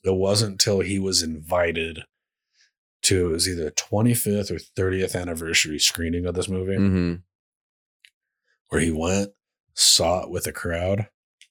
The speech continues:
Speaker 1: and realized what this movie is. And since then,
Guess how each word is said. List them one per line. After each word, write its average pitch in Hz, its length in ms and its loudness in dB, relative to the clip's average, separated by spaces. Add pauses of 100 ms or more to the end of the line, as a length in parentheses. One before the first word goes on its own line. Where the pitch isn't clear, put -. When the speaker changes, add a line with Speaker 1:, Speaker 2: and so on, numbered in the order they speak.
(600)
Speaker 1:
and 85 320 0
realized 76 840 2 (160)
what 85 720 -2 (600)
this 76 280 0
movie 71 380 -4
is. - 360 -2 (600)
And 85 480 0
since - 400 2
then, 87 400 0